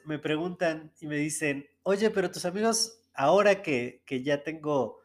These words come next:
una empresa que se está consolidando mucho, que estamos construyendo muchos proyectos y que además ya estoy en el contexto correcto,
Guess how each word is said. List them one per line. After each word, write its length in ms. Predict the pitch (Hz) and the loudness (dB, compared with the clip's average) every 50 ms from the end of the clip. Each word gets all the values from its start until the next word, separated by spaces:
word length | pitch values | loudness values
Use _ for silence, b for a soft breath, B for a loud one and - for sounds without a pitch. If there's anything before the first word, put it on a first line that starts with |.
| b b b b _ _ | b b b b _ _
una 160 | 139 135 139 | -10 -8 -8
empresa 640 | 131 127 - - 151 160 156 156 - 151 147 147 - | -8 -6 0 0 2 2 2 2 4 4 4 4 2
que 80 | - 123 | -4 -10
se 80 | 123 | -10
está 180 | 120 - 139 135 | -2 -2 -2 0
consolidando 640 | - 143 135 - - 127 110 117 123 127 131 131 123 | 0 -4 -6 -6 -8 -6 -4 -4 -4 -2 -4 -6 -8
mucho, 640 | 123 127 147 160 170 165 165 - 170 160 160 156 | -6 -4 -4 -2 -2 -4 -4 -2 -2 -2 -2 -2
que 60 | - 135 | -4 -10
estamos 500 | - - 135 127 143 151 156 151 - b b b b b b _ _ _ _ _ _ | -6 -6 -6 -6 -4 -4 -4 -6 -8 b b b b b b _ _ _ _ _ _
construyendo 680 | - 131 127 123 - 147 135 127 139 139 139 147 147 139 | 0 0 0 0 0 -2 0 2 2 2 2 2 -2 -2
muchos 480 | 139 135 147 170 185 185 - 180 - | -2 -2 0 0 0 2 0 -2 -4
proyectos 720 | - - 127 120 117 127 139 147 147 - - 165 151 156 151 | -2 -2 -2 0 2 2 2 2 0 -2 -4 -2 -2 -2 -6
y 80 | 135 | -6
que 100 | - 123 | -4 -4
además 480 | 117 117 113 123 135 143 156 - - b b b b b b b b _ _ _ _ _ 131 117 | -4 -4 -2 -2 -2 -2 -2 -2 -4 b b b b b b b b _ _ _ _ _ -16 2
ya 200 | - 147 160 185 | 6 6 8 8
estoy 580 | 196 190 190 - - 170 170 180 180 185 - - | 6 4 0 0 2 4 6 6 4 4 0 -4
en 160 | - 151 135 139 | -6 -4 -2 -2
el 180 | 139 135 131 | -2 -2 -4
contexto 840 | - 123 123 127 131 127 - 156 156 156 - - - - 175 160 - | -4 -6 -6 -6 -6 -2 -2 -2 -2 -2 -6 -6 0 0 0 0 0
correcto, 1080 | - 123 120 120 - - 131 147 156 156 - - _ 151 147 156 175 190 202 - - _ | -2 -2 -2 -2 0 2 2 2 2 0 -6 -10 _ 0 2 2 2 2 0 -4 -10 _